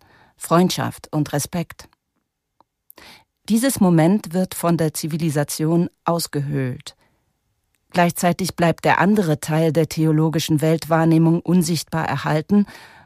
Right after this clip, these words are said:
und ist fest verankert im Unterbewussten der Gesellschaft. Das ist die Logik des Handels,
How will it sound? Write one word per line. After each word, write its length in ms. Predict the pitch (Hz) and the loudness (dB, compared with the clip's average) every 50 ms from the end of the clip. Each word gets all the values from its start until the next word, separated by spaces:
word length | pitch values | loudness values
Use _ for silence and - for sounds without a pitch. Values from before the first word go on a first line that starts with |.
| _ _ _ _ | _ _ _ _
und 160 | - 180 175 | -4 -2 -2
ist 240 | - 165 - - - | -2 -6 -8 -8 -12
fest 380 | - - 214 220 220 - - - | -6 -2 0 0 0 0 -4 -4
verankert 640 | - 180 - - 160 175 180 - 180 175 - - - | -4 -4 -2 0 2 2 2 2 0 -4 -4 -4 -2
im 200 | 170 165 165 - | -2 -2 0 2
Unterbewussten 800 | - 196 220 - 185 151 143 151 131 156 160 - - - 170 160 | 2 2 4 4 2 0 0 0 0 0 -2 -2 -2 -4 -2 -2
der 120 | 165 160 | 0 -2
Gesellschaft. 680 | 160 156 139 151 147 151 131 - - 123 - - - - _ _ _ _ _ _ _ _ _ _ _ _ _ _ _ _ _ _ _ _ _ | -2 -2 0 0 0 0 0 -2 -6 -8 -10 -12 -18 -20 _ _ _ _ _ _ _ _ _ _ _ _ _ _ _ _ _ _ _ _ _
Das 220 | - 190 196 - - | 0 0 2 0 -2
ist 360 | - 202 190 - - - - | -4 -6 -6 -6 -8 -6 -4
die 80 | 185 | -2
Logik 520 | 165 175 180 196 220 190 220 202 - - - | 2 4 6 6 6 6 4 0 0 -2 -2
des 240 | 185 165 - - 165 | -2 -2 -2 -2 0
Handels, 520 | 170 180 170 151 135 127 123 - - | 2 2 2 2 2 0 -2 -4 -8